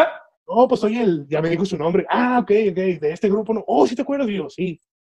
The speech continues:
"No, no, no, oh, eres bien chilo, de repente". Y yo, "Hola, bestia". Me ahorré un asalto.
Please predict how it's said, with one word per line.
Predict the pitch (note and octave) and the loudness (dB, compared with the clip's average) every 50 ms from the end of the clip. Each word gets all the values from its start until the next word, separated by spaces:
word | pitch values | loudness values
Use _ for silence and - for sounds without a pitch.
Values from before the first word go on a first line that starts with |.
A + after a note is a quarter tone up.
| _ - - | _ -6 -2
"No, | G#3 A3+ A3 | 0 0 2
no, | A3 A3+ | 2 2
no, | A3+ A3+ A3 A3 - _ _ | 2 0 0 -2 -6 _ _
oh, | - F#3 G3+ | -6 -4 -2
eres | G3+ G3 | 0 0
bien | F#3 G#3+ F#3+ | 0 -2 -4
chilo, | - - G3+ G3+ G3+ F#3+ | -4 -6 -4 -2 0 0
de | F3+ | 0
repente". | C#3+ C#3 E3+ F3 - E3+ | 0 -2 -6 -6 -6 -8
Y | D#3 D3 | -6 -6
yo, | C#3 B2 | -6 -4
"Hola, | - - G3 C4+ D4 A#3 | -2 0 2 2 2 2
bestia". | A#3 B3 - - _ _ _ _ _ _ _ _ _ _ _ _ _ _ _ | 0 -2 -8 -10 _ _ _ _ _ _ _ _ _ _ _ _ _ _ _
Me | - D3 | -6 -4
ahorré | C3+ C3+ C3 C#3+ D3 D3+ D#3+ | -4 -2 -2 -2 0 0 0
un | E3 E3 E3 D#3+ | 0 -2 -4 -6
asalto. | E3+ - E3 E3+ E3+ - F#3 D#3 - | -4 -2 -2 -2 -2 -2 -4 -8 -8